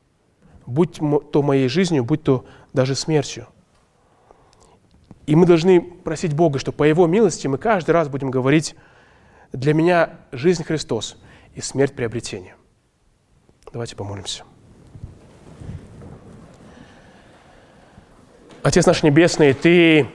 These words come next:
ничего не пожалел ради нас. Ты не пожалел даже Своего Сына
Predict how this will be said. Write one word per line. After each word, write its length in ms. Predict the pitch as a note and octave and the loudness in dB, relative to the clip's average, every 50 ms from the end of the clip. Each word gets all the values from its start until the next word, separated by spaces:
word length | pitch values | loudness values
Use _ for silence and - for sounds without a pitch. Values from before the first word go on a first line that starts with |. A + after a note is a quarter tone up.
| - - _ _ _ _ - - - - | -20 -20 _ _ _ _ -20 -20 -14 -4
ничего 500 | - D3+ F3 E3+ - G3 E3 D#3 G#3+ A3+ | 0 0 0 2 2 2 4 4 4 4
не 100 | G#3 G3 | 4 4
пожалел 520 | - F3 C3+ C#3 D#3 E3 F3 F3+ E3+ F3+ - | 4 2 0 0 0 2 2 2 2 0 -6
ради 440 | - C#3 D3+ D#3 C#3+ D#3 D3+ C3+ B2 - - - - - | -6 -4 -4 -2 0 0 -2 -2 -4 -8 -16 -16 -12 -6
нас. 280 | D3 D3 B2+ - - | -6 -6 -6 -6 -8
Ты 100 | - - | -4 -2
не 80 | C#3 D3+ | -2 2
пожалел 340 | C#3+ E3+ C#3 C#3+ E3+ F3+ E3 | 2 2 0 2 2 0 2
даже 220 | D3 D#3 C#3+ C#3+ | 2 0 -2 -2
Своего 500 | - - D#3 D3 D3 D3+ E3 F3 E3 E3 - - - | -4 0 0 0 2 2 2 0 0 -2 -6 -20 -18
Сына 420 | - - - G3 F3+ D3+ A2+ G2+ | -14 -6 -2 0 0 0 -2 -6